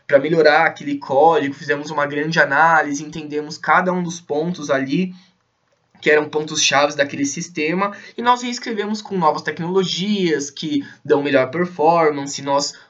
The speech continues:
é, distribuímos melhor os componentes do software também pra poder ter uma, um, pra uma visão maior, mel-, melhor, melhor também do todo, né? E também poder quantificar quão grande ele era,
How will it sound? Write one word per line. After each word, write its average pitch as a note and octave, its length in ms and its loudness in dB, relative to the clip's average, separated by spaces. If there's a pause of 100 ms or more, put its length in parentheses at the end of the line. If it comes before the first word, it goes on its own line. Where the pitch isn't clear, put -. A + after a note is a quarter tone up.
(240)
é, C3 260 4
distribuímos F#3 760 2
melhor D#3 420 4
os D3 100 -6
componentes D3+ 520 -6
do D#3+ 100 -4
software D#3+ 580 0
também D3+ 500 -4
pra C#3 160 -4
poder C3+ 520 -4 (260)
ter C3 460 0
uma, C3+ 640 0
um, B2+ 500 -10
pra C#3+ 160 4
uma D3+ 160 4
visão G3 480 4
maior, D3 440 2
mel-, C#3 320 -4
melhor, C3+ 440 0
melhor E3 500 6
também D#3+ 300 -4
do D3 120 -8
todo, D#3+ 420 0
né? E3+ 320 2 (160)
E D3 80 -10
também D3+ 200 -2
poder D3+ 200 -6
quantificar D3+ 640 0
quão F3+ 320 -2
grande E3 380 0
ele C#3 160 0
era, C#3 560 4